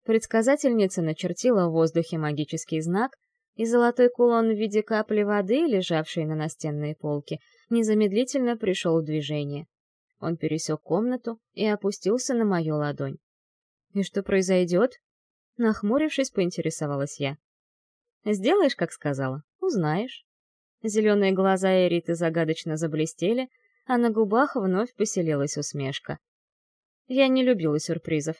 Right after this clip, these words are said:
ни хороших, ни плохих. Попросту не доверяла людям. Казалось, новая знакомая устроила мне проверку,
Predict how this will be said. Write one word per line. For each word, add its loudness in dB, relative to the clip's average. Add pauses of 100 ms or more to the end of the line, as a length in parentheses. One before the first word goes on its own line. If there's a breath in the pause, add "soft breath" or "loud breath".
(160)
ни -2
хороших, 0
ни -4
плохих. -8 (540)
Попросту -4
не 0
доверяла 2
людям. -2 (720)
Казалось, 2
новая 2
знакомая 0
устроила 2
мне 0
проверку, -2